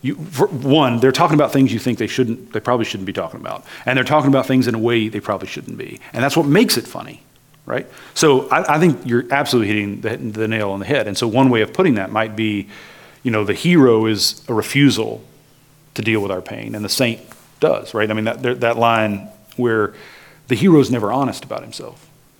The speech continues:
that the saint is. Uh, one of my favorite novels is Godric,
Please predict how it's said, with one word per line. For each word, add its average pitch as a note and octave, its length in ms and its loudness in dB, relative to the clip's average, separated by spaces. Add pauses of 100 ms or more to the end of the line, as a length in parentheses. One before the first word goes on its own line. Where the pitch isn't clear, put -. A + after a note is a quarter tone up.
(960)
that - 120 -20
the - 60 -14
saint A#2 320 -2
is. G#2+ 460 -10 (840)
Uh, C3+ 100 -4
one C#3+ 180 4
of C#3 60 4
my A2 300 2
favorite A#2 580 0
novels A2 500 0
is B2 240 -6
Godric, A#2 680 0